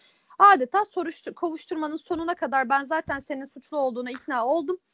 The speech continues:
O yüzden de sen cezanı infaz etmeye devam et. Nasılsa ceza alacaksın, bu da oradan düşer mantığıyla tutukluluğunu devam ettirdiler. Yargılama bitene kadar tekrar tutuklu kalacak. Beş senesi yeniden başladı mesela.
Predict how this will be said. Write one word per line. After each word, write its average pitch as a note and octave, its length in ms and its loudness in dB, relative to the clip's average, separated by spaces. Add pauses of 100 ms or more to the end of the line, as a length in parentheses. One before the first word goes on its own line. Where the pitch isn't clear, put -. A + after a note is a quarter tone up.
(340)
O E4 140 2
yüzden B3+ 400 2
de D#4+ 220 0
sen D4 420 0
cezanı C#4 460 0
infaz C#4+ 300 -2
etmeye C4 320 -2
devam C#4+ 280 4
et. - 100 -12
Nasılsa C#4+ 380 -4
ceza D4 280 0
alacaksın, D#4 580 0
bu B3+ 100 -6
da C#4 80 4
oradan A#3+ 420 2
düşer - 400 0 (340)
mantığıyla C4+ 680 2 (340)
tutukluluğunu D#4 560 -2
devam E4 300 8
ettirdiler. E3 540 -4
Yargılama B3 480 0
bitene E4+ 260 0
kadar D4 300 -2
tekrar D#4+ 300 0
tutuklu - 320 -14
kalacak. E3+ 420 -4
Beş C#4+ 140 -4
senesi A3 340 -8
yeniden F#3+ 380 0
başladı C#3 360 -8
mesela. B2 340 -10